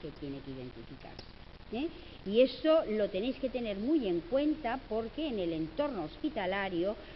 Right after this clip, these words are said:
pueden ocurrir grandes problemas si la identificación no está hecha con la alta seguridad que demanda, eh, los estándares sanitarios y que ahora mismo habéis visto que Sanidad no la asume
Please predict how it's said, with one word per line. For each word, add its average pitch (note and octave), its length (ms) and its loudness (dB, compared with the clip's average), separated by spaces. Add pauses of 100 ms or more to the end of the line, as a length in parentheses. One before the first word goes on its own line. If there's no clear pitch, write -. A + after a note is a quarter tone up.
(220)
pueden D4 460 8
ocurrir A#3 720 0
grandes D#4 460 6 (100)
problemas A#3 640 2 (500)
si D#4+ 320 8
la A3 280 4
identificación G#3 1300 0 (240)
no B3+ 260 2
está B3 380 0
hecha A3+ 280 -2
con F#3 220 0
la G3 100 0
alta B3+ 260 0
seguridad A#3+ 560 -4 (100)
que D4 160 0
demanda, A3+ 680 0 (440)
eh, F#3 320 6
los F#3+ 200 2
estándares B3 680 2
sanitarios A3+ 800 0 (160)
y D4+ 140 4
que A3 200 0
ahora F#3+ 280 2
mismo A#3 500 0 (280)
habéis F#3+ 320 2
visto B3 420 0
que G#3+ 160 0 (140)
Sanidad A#3+ 560 0 (200)
no G3+ 140 -4
la G#3+ 140 0
asume D4+ 560 4